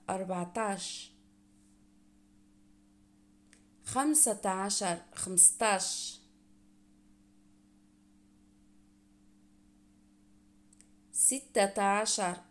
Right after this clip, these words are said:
ستاش. سبعة عشر، سبعتاش.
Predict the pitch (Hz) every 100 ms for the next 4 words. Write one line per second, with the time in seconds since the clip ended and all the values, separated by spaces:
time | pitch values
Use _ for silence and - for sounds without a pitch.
0 | _ - - - - 220 185 180 - -
1 | - - - _ _ _ _ _ _ _
2 | - _ _ _ - - - _ _ -
3 | - - - _ - _ - - - -
4 | _ - - - - 254 254 220 196 190
5 | 202 196 208 208 202 - - - - -
6 | 185 185 180 214 196 190 - - -